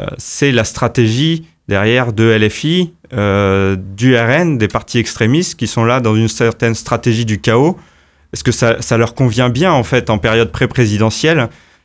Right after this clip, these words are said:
Ils font leur campagne et ils ont tout intérêt à tendre le discours, à exacerber les clivages.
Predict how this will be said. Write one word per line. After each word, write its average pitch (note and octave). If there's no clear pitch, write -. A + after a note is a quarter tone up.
Ils A#2
font E3
leur C#3+
campagne C#3+
et G#2
ils G#2+
ont A2
tout E3
intérêt C#3
à G#2+
tendre C3
le A2+
discours, D3
à G2+
exacerber A#2+
les A2
clivages. C3